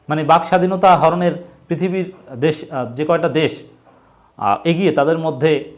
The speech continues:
রাশিয়া অন্যতম। অতএব সেই রাশিয়া স্বাধীনভাবে, আহ,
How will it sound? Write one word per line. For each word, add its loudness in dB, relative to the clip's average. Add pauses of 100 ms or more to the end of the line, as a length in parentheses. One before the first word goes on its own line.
(200)
রাশিয়া 0
অন্যতম। -8 (1040)
অতএব -2
সেই -2
রাশিয়া 2
স্বাধীনভাবে, 0 (880)
আহ, 0